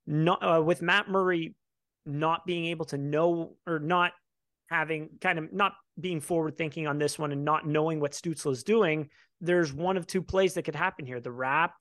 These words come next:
or the pass in front. And by him not knowing, he picks the wrong play and puts himself in the wrong position. And as a result, it makes the chance from,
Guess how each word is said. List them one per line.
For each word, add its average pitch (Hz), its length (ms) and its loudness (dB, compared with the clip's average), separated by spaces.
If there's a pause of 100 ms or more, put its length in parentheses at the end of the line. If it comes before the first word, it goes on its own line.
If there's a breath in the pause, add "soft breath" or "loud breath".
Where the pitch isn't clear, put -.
(140)
or 147 640 2 (300)
the 151 100 -6
pass 151 340 0
in 151 120 -6
front. 151 600 -2 (120)
And 143 340 0
by 139 220 2
him 175 240 0
not 151 240 2
knowing, 165 420 2
he 143 100 -2
picks - 360 -8
the 151 120 -2
wrong 147 440 -2 (140)
play 160 360 2
and 160 160 -4
puts - 180 -4
himself 165 300 -6
in 160 60 -6
the 147 60 -2
wrong 147 200 0
position. 151 500 -2
And 156 220 -4 (300 soft breath)
as 147 180 0
a 156 60 2
result, 147 500 4
it 165 220 -4
makes 151 640 -4
the 151 120 2
chance 156 460 -4
from, 143 540 -2